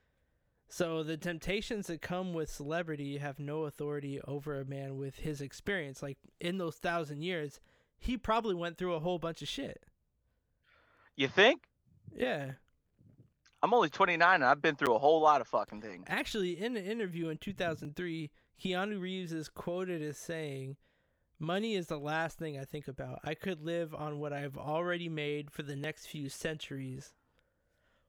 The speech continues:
Speaker 1: Why would he need money for the next few centuries, Kyle?
Speaker 2: Maybe he's just saying that he has so much money that he could live for the next few centuries.
Speaker 1: No, it's a literal statement. It has to
Speaker 2: Literal
Speaker 1: be a literal
Speaker 2: state-
Speaker 1: statement.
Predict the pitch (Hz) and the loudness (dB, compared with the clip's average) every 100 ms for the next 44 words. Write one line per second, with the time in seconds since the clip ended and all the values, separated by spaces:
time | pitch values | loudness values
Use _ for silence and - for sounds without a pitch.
0 | _ 151 180 202 247 277 320 311 _ _ | _ 2 6 10 10 8 4 0 _ _
1 | - 165 180 170 208 196 226 202 185 233 | -10 0 2 2 0 2 0 2 2 4
2 | 277 214 180 165 165 175 - 180 170 208 | 4 0 0 0 0 -2 -2 -4 0 0
3 | 226 - 156 143 139 - 160 147 139 156 | 0 0 -2 -2 -4 -4 -4 -2 -4 -6
4 | - _ _ _ _ _ _ _ _ _ | -8 _ _ _ _ _ _ _ _ _
5 | 156 165 233 196 175 165 156 135 165 160 | 4 6 6 2 2 2 0 2 4 6
6 | 131 113 120 123 120 127 120 117 - 117 | 4 2 6 6 6 6 6 4 2 2
7 | 117 113 107 104 110 - 127 110 113 117 | 2 2 -2 -4 -6 -4 -2 0 4 6
8 | 110 - 107 107 107 104 - 113 - 104 | 6 2 -4 -2 -4 -6 -6 -8 -6 -6
9 | 107 180 202 175 185 - 170 156 180 202 | 0 6 8 8 2 0 -2 0 4 4
10 | 190 180 165 156 - _ - - - 160 | 6 4 2 0 -2 _ -8 -6 -2 -2
11 | 160 143 139 - 151 147 165 170 - 151 | -2 -8 -8 -6 -6 2 4 2 8 12
12 | 165 160 135 120 127 - - 165 160 160 | 12 12 12 10 8 6 2 0 0 -2
13 | 160 | -4